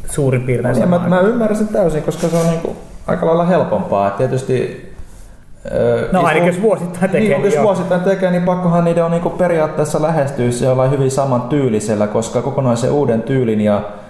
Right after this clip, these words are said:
Speaker 2: hakeminen niinku tulee, vaatii paljon enemmän työtä. Ja siinä mielessä, että Brotherhood jo kierrätti jonkun verran niinku näitä tekstuureita ja tällaisia, niinku, toki jo ykkösestä, mutta etenkin kakkosesta, koska sehän on aika lailla sitä samaa Italiaa.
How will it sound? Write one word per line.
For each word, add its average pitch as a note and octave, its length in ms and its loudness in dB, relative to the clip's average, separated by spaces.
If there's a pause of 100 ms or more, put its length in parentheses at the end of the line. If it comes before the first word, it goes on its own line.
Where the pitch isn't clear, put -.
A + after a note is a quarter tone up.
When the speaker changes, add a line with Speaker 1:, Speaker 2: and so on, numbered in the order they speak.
(340)
Speaker 2:
hakeminen G#2+ 580 0
niinku G2 240 -2
tulee, G#2 380 0 (320)
vaatii A#2+ 320 -2
paljon B2 280 0
enemmän A2 260 2
työtä. G2 480 0 (920)
Ja G2+ 320 0
siinä C3+ 240 0
mielessä, A2+ 360 0
että A2 140 -2
Brotherhood A#2+ 580 0
jo G#2+ 140 0 (480)
kierrätti A#2+ 440 2
jonkun A#2+ 320 0
verran G2+ 320 0
niinku G2 240 -2
näitä G2 420 0 (600)
tekstuureita G#2 640 -2
ja G2 80 2
tällaisia, G2+ 440 0 (220)
niinku, G#2 220 0 (200)
toki A#2+ 200 -2
jo A2+ 220 2
ykkösestä, C3 520 -2
mutta A2+ 280 0
etenkin A2 280 -2
kakkosesta, G#2+ 600 -4
koska G#2+ 280 -4
sehän G#2 320 -2
on G#2 120 2
aika G#2 260 -2
lailla G#2 180 0
sitä - 140 -4
samaa G#2+ 400 0
Italiaa. F2+ 680 -2